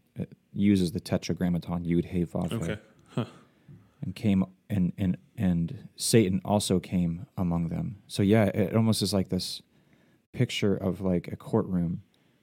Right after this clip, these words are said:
Speaker 1: and, you know, on one side you have, um, the defense, you know, like the B'nai Elohim.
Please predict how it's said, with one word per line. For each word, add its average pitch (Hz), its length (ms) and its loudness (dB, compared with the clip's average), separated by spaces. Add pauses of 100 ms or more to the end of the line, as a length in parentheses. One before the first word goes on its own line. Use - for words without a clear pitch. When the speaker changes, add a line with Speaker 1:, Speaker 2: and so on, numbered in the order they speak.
(340)
Speaker 1:
and, 87 340 0
you 98 100 -2
know, 92 60 2
on 98 120 4
one 101 160 4
side 92 260 2
you 90 120 0
have, 87 380 0 (420)
um, 90 400 -8 (1000)
the 98 100 0
defense, 92 720 0 (160)
you 90 140 0
know, 85 80 0
like 85 220 -4
the 87 260 -4 (440)
B'nai 92 440 6
Elohim. 90 560 0